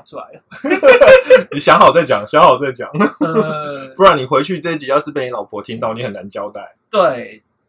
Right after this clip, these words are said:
Speaker 1: 对，我想那一年是世界杯，所以从今年开始往前，二零二零年开始往前推，很像应该是
Speaker 2: 好几次世界杯了，
Speaker 1: 啊，
Speaker 2: 不知道是哪一次啦。
Speaker 1: 对。啊，对，对，对，对，对，对，对，世界杯，那时候正好世界杯的期间，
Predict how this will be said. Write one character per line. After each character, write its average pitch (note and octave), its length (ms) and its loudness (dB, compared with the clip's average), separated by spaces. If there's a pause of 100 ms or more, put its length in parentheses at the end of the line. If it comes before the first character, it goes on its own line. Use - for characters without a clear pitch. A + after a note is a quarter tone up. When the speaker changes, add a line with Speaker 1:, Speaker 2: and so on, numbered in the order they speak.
Speaker 1:
对， D#3+ 200 -2
我 D3+ 140 -6
想 C#3+ 260 -10 (340)
那 A#3+ 140 -4
一 D#4+ 60 -4
年 G3 180 -8
是 - 60 -8
世 G3 240 -8
界 E3+ 180 -8
杯， A2+ 420 -18 (1200)
所 E3 220 -14
以 F3+ 240 -14
从 C#3+ 400 -12
今 F3+ 180 -16
年 C3+ 160 -14
开 D3+ 160 -8
始 D#3 100 -14
往 A2+ 160 -16
前， A#2 360 -20
二 F#3 140 -4
零 D3+ 160 -12
二 F3 40 -10
零 D#3 80 -12
年 B2+ 160 -18
开 D3+ 100 -6
始 D#3 60 -2
往 A#2 180 -10
前 A#2 240 -20
推， C#3 220 -12
很 A#2 160 -18
像 C3 280 -16
应 C3+ 100 -20
该 B2+ 160 -10
是 - 140 -18
Speaker 2:
好 C3 100 -2
几 C#3 100 -8
次 D3 140 -8
世 C#3 160 -12
界 C3+ 140 -8
杯 A#2 200 -8
了， - 80 -6
Speaker 1:
啊， - 60 -6
Speaker 2:
不 - 80 -12
知 - 60 4
道 F3+ 120 6
是 G#3 60 4
哪 D#3+ 180 2
一 D3+ 60 -2
次 F#3 260 0
啦。 D3+ 100 4 (360)
Speaker 1:
对。 C#4 100 8
啊， B3+ 60 8
对， C4+ 120 6
对， - 60 4
对， B3 120 0
对， B3 160 2
对， A#3 140 -4
对， A3 120 -8
对， G#3+ 160 -6 (320)
世 B3 240 -6
界 G3+ 160 -2
杯， D#3 260 -2 (320)
那 C4+ 100 2
时 B3+ 100 0
候 A3+ 60 0
正 A3 120 -6
好 C3+ 100 -10
世 F3+ 200 -12
界 D#3+ 160 -6
杯 C3+ 180 -6
的 B2 80 -14
期 - 220 -16
间， C#3 280 -20